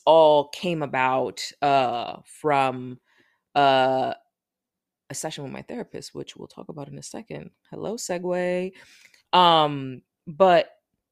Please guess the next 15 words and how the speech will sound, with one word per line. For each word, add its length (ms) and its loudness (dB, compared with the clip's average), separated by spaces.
you 140 0
know, 320 0
she 280 -2
pointed 380 0
out 240 0
to 120 -10
me, 440 -10
you 160 -6
know, 380 -6
"Oh, 560 0
maybe 340 -4
you 180 -2
weren't 460 0
a 140 0
dick, 520 -4